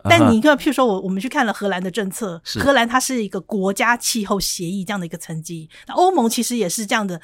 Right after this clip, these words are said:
Speaker 2: 它就是鼓励，呃，就是大家来签协议。那譬如说你是产业界，你是社区，你是学校，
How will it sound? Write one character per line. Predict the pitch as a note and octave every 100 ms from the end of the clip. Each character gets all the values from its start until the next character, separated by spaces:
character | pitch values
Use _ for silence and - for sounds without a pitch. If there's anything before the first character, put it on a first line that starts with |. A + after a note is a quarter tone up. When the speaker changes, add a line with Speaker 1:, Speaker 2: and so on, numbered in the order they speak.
| - -
Speaker 2:
它 |
就 | D4+
是 | D4+ C#4+
鼓 | G#3 F#3+
励， | B3 G3+ -
呃， | F#3 E3+ - -
就 | -
是 | B3 A3
大 | - D4+
家 | C#4 B3
来 | A#3+ F#3
签 | - A#3
协 | A#3 G#3 F3
议。 | G3 F#3 - - _
那 | A#3
譬 | G#3+
如 | A#3+
说 | A#3+
你 |
是 | C4+ B3+
产 | - G3
业 | B3+
界， | A#3 A3 E3+ -
你 | G3
是 | F3 B3 A3+ G3 -
社 | - D4 G#3
区， | - A3+ G#3 G#3+ _ _
你 | G3+
是 | F#3+ C4+ B3 G#3+
学 | - A3 G#3
校， | D#4+ A#3+ -